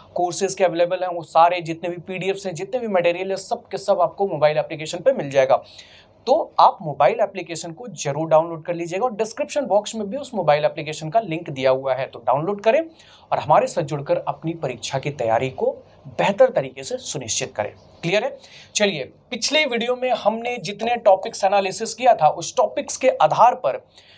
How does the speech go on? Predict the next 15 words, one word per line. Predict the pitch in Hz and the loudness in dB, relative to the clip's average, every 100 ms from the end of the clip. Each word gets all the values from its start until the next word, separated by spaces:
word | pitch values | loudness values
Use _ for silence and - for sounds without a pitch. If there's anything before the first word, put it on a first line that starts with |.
| _ | _
कुछ | - 247 | -8 -8
क्वेश्चंस | - 233 233 277 277 | -4 -4 -2 -2 0
यहाँ | 247 202 | 0 0
देख | 208 | -4
लेते | 226 233 | -4 -4
हैं, | 233 311 - | -4 -6 -8
जिनका | 147 180 185 226 | -8 -6 2 2
जवाब | 190 185 190 - | 6 6 6 4
आपको | 160 160 220 | 0 0 -6
नीचे | 185 160 185 | -4 -6 -4
कमेंट | 170 143 143 | -2 -2 -4
सेक्शन | 143 139 143 | -8 -10 -8
में | 139 | -4
देना | 131 160 226 | 0 4 6
है। | 233 294 | 4 -2